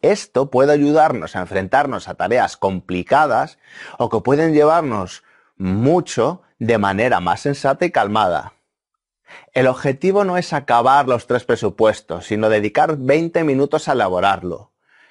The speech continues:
Si no has acabado, puedes programar más tiempo en otro momento.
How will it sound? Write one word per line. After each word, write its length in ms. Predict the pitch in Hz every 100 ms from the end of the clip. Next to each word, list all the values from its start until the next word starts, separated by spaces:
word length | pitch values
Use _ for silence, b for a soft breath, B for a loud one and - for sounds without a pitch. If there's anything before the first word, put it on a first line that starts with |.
| b b
Si 280 | - - 87
no 100 | 90
has 140 | 104
acabado, 640 | 131 160 175 165 143 196 - _
puedes 320 | 127 110 107
programar 460 | 143 143 151 151 160
más 220 | 170 -
tiempo 560 | 190 156 143 208 269 -
en 160 | 180
otro 220 | 202 - 95
momento. 580 | 87 82 85 147 175